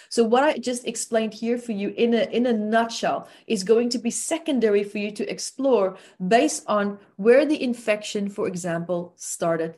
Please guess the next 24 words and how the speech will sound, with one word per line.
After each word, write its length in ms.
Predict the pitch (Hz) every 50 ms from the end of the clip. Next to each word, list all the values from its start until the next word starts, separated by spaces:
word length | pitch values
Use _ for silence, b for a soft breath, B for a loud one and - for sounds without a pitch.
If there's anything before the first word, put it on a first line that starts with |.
| _
in 140 | - 190 190
the 80 | 175 180
first 340 | 180 - 170 160 160 165
place, 220 | - 156 143 175 -
because 340 | _ 190 175 202 190 175 170
that's 300 | - 208 240 262 - -
gonna 260 | - 262 240 240 - -
actually 340 | 208 220 220 - - 233 220
be 400 | 185 180 196 185 180 175 170 B B B B B
your 120 | - 208 202
starting 440 | 196 - 175 165 160 165 165 165
point. 320 | 165 - 160 156 156 175 B B B B B B
Because 340 | - 220 220 - 247 233 214
now 320 | 226 220 226 240 285 330 349
we 100 | 339 330
can 160 | 339 277 -
example 560 | - 214 202 - - 233 202 208 202 208 208
have, 340 | 202 - 214 202 208 214 208 -
it 160 | 214 214 -
can 100 | - 233
start 300 | - - - 185 175 170
from 220 | - - 160 160 151
the 60 | 170
skin. 360 | - - - 277 233 - -